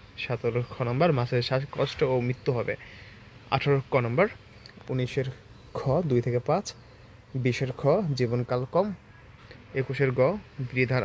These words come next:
আঠাশ, বাইশের খ ডায়াজিনন, তেইশের গ জমিতে বছর বছর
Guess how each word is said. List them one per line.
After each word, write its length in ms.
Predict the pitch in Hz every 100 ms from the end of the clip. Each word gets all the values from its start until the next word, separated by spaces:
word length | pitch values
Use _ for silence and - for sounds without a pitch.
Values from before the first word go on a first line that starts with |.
| 120
আঠাশ, 240 | 143 190 - - - - - - - 135
বাইশের 380 | 127 123 135 123 -
খ 40 | 139 160 214 - 127
ডায়াজিনন, 520 | 120 120 117 131 196 233 - - - -
তেইশের 380 | - 131 127 131 123
গ 20 | 127 196 147
জমিতে 320 | 127 123 123 120
বছর 240 | 123 123 143 139
বছর 320 | 139 - 156